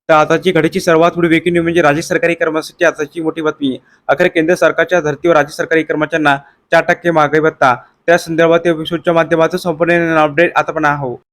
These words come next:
तत्पूर्वी मी आपलं सांगू इच्छितो, आपण चॅनल नवीन असेल तर चॅनलला सबस्क्राईब करायला अजिबात विसरू नका.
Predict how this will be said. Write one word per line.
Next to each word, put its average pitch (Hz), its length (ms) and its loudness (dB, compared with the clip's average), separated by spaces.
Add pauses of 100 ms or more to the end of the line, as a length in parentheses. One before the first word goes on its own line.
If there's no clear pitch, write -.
(140)
तत्पूर्वी 180 440 2
मी 185 120 4
आपलं 175 220 2
सांगू 160 240 2
इच्छितो, 156 180 -4
आपण 160 220 2 (100)
चॅनल 160 300 4
नवीन 160 180 4
असेल 165 200 -6
तर 160 60 -6
चॅनलला 160 380 2
सबस्क्राईब 160 360 0
करायला 175 240 2
अजिबात 151 360 0
विसरू 147 280 -8
नका. 160 140 2